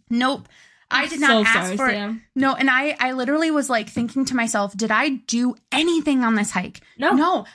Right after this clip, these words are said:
Speaker 1: I didn't. I wasn't talking. I wasn't flirting. I, I mean, I was talking, sorry, but I wasn't talking anything sexual. I wasn't flirting. I wasn't asking for any kind of hookup. Nothing. Literally, I was like, "Yeah, I did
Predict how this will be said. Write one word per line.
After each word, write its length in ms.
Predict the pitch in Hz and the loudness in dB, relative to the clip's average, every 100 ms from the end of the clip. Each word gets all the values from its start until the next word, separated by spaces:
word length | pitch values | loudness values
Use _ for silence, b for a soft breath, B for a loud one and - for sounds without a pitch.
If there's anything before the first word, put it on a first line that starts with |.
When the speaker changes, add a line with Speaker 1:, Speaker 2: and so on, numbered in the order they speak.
| B | B
Speaker 1:
I 160 | 254 302 | -4 -2
didn't. 340 | 349 294 233 - _ | -2 -4 -8 -12 _
I 140 | 240 277 | -4 -2
wasn't 260 | 302 294 | 0 -2
talking. 380 | - 247 254 247 | -2 -4 -4 -6
I 120 | 226 | -4
wasn't 240 | 220 208 196 | -2 -4 -8
flirting. 420 | - 311 285 277 269 | -2 0 2 0 0
I, 100 | 240 - | -2 -2
I 60 | |
mean, 140 | 262 240 | 0 0
I 80 | |
was 140 | 220 220 | -2 -4
talking, 400 | - 208 196 180 | -4 -4 -4 -6
sorry, 240 | - 202 | 0 0
but 120 | 196 | 0
I 80 | 214 | 0
wasn't 240 | 220 240 247 | -2 -2 -2
talking 340 | 247 262 247 | -2 -4 -4
anything 320 | 254 294 294 | -2 0 0
sexual. 560 | 277 196 - 180 180 180 B B B | 0 -2 -2 -4 -2 -4 B B B
I 120 | 233 | -2
wasn't 320 | 226 254 285 | 0 0 -2
flirting. 420 | - 175 170 185 196 B | 0 0 0 -4 -6 B
I 80 | - | -4
wasn't 320 | 254 277 285 | -2 0 0
asking 360 | 226 240 - 226 | 0 -2 -2 -2
for 200 | 220 214 247 | -2 -2 -2
any 160 | 285 | -2
kind 160 | 277 233 | 0 -2
of 80 | 202 | -2
hookup. 420 | 185 - - - _ | -4 -4 -6 -8 _
Nothing. 680 | 226 240 254 - 190 90 - b b b b - | 2 4 4 0 -6 -8 -10 b b b b -8
Literally, 540 | 226 277 320 320 302 | -2 0 2 2 2
I 80 | 240 | 0
was 160 | 214 214 | -2 -2
like, 220 | 196 196 | -2 -2
"Yeah, 360 | 214 233 214 185 - _ _ | 0 2 0 -2 -10 _ _
I 160 | 220 240 | -6 -4
did 220 | 233 180 | -4 0